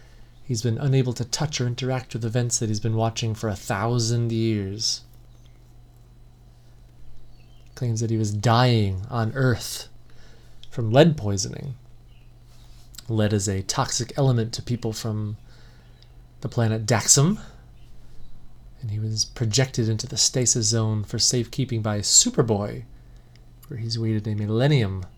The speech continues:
for someone to develop a cure. Now, this Superboy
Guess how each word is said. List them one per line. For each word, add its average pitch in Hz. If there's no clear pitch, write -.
for -
someone 117
to 117
develop 113
a 117
cure. 113
Now, 98
this 110
Superboy 113